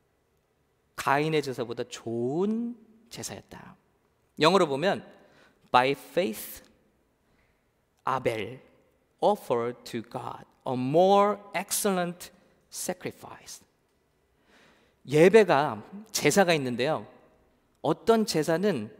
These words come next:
엑셀런하다든가 하나님께, 근데 어떤 제사는 하나님께서 거부하신다는 거예요.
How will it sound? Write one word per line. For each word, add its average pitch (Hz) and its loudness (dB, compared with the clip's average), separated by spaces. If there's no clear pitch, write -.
엑셀런하다든가 151 -2
하나님께, - -10
근데 233 2
어떤 220 4
제사는 208 0
하나님께서 196 -2
거부하신다는 - -8
거예요. - -20